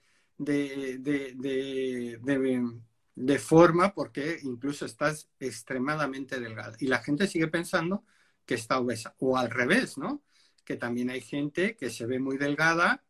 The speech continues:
y, y, pues la verdad no, no, no, no lo está, ¿no?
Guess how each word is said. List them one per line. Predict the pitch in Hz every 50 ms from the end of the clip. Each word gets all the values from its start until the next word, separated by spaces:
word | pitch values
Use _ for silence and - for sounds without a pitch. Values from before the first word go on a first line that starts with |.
| _ _ _
y, | 123 120 117 110 -
y, | 131 123 117 113
pues | 113 - 110 101 104
la | 110 107
verdad | 104 98 104 117 110 113 123 127 127 135
no, | 127 120 123 117 113 113 110 110 107 107 110 113 - - _ _ _ _ - - - - _ _ -
no, | 127 120 110 110 113 113 107 104 104 98 -
no, | 139 131 135 143 -
no | - 131 135 131 120
lo | 113 107
está, | - - - 160 165 143 - -
¿no? | 139 220 247